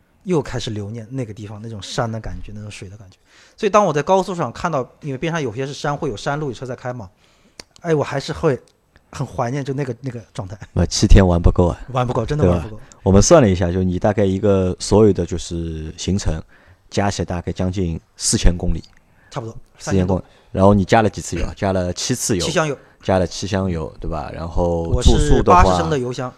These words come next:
Speaker 2: 住宿是七个晚上。
Speaker 1: 七个晚上。
Speaker 2: 七个晚上。然后我们，我帮你算了一下总的一个费用啊，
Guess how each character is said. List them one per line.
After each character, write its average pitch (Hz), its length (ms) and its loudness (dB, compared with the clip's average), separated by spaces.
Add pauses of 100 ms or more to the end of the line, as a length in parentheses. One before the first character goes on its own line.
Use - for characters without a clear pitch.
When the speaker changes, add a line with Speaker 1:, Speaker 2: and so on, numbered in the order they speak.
(100)
Speaker 2:
住 120 180 8
宿 110 180 6
是 95 240 -2
七 - 240 -2
个 110 100 2
晚 78 180 -4
上。 82 180 -4
Speaker 1:
七 - 80 -10
个 120 60 -8
晚 95 80 -12
上。 92 100 -18 (100)
Speaker 2:
七 - 200 -4
个 90 100 0
晚 73 140 -4
上。 82 140 -4
然 90 80 0
后 95 60 4
我 95 40 2
们， 92 100 0
我 101 260 4
帮 120 180 8
你 104 60 4
算 107 220 6
了 101 40 2
一 98 40 -2
下 107 120 0
总 90 280 4
的 101 80 2
一 110 40 0
个 110 80 -2
费 131 200 4
用 90 160 -2
啊， 98 120 -10